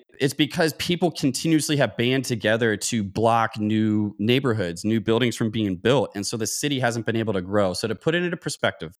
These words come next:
in the Sa-, in San Diego's twenty twenty-one annual report on housing, they said they need to build a hundred and five thousand new homes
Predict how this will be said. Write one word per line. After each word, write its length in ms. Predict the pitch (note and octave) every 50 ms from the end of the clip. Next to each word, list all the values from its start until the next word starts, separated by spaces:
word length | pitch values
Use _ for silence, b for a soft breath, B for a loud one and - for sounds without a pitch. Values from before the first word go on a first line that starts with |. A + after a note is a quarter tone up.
| _ _ -
in 100 | B2+ B2
the 240 | A#2+ A#2 A#2 A2
Sa-, 220 | G#2 - - - D3+
in 200 | D3 - B2+ A#2+
San 180 | - - C#3+
Diego's 280 | D#3 D#3+ D3+ D3+ C3+ -
twenty 340 | - - - C3 C3 C#3 C#3
twenty-one 520 | C3 - C#3+ C3+ C3 B2+ A#2 A2 A2 G#2+ G#2 -
annual 300 | G#2+ G#2 G#2+ A2 A2 G#2+
report 320 | G2+ F#2+ - - G2+ G2
on 100 | G2 F#2
housing, 420 | F#2 F#2 F#2 F2+ E2+ E2 E2 D2+ - -
they 140 | - A2+ A#2+
said 240 | A#2+ - C#3+ C3 A#2+
they 100 | B2+ C3
need 200 | D3 D#3 D3+ C3+
to 60 | C#3+
build 240 | B2 B2+ B2 A#2+ A2 -
a 140 | G#2+ G2
hundred 500 | F2+ - - C#3 C3 C3+ D3 D3+ D3+ D3 - -
and 160 | A#2 A2 G2
five 340 | - - A2 G#2+ A2 A2 G#2
thousand 480 | - A2 G#2 G#2+ G#2 G2 G#2+ G2+ G2+ G2
new 160 | G2+ A2+ A2+
homes 520 | A2+ A2+ G2+ G2 F2+ F2 F2+ F#2+ - -